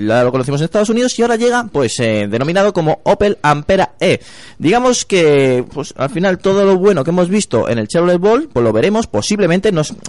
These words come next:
no lo han certificado al cien por cien, pero lo damos por hecho en esta ocasión,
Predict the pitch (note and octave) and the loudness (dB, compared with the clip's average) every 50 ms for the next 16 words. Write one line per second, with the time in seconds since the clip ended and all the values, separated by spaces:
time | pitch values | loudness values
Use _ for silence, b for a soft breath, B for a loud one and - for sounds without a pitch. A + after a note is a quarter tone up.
0 | - - A2 A2+ B2+ C#3 C#3+ C#3+ D3 D3 D3 - C#3+ C3+ - C#3+ C3+ C#3 D#3 D#3 | -8 -6 -2 0 0 2 2 2 2 2 0 0 -2 -2 -2 -2 -2 2 2 2
1 | C#3 C3 D3 C#3+ C#3 C3+ B2+ D#3 D3+ A2 G#2+ G#2+ - - B B B B B B | 4 2 2 0 0 0 0 -2 -2 -2 -4 -6 -8 -10 B B B B B B
2 | B - - G#2 A2+ A2+ A#2 A2+ A#2 A#2 C3+ D#3 E3+ E3 D3 - - D#3 D3 D3+ | B -14 -10 -8 -6 -2 2 2 4 4 4 4 2 0 0 2 4 4 6 6
3 | E3 D#3 - - G#3 - C3+ C3+ C#3 C3 - D3+ D3+ C#3+ C#3+ C#3 - D#3+ F3 G#3+ | 4 4 2 0 0 0 0 -2 0 0 2 2 2 4 2 2 4 2 2 2
4 | G#3+ | 0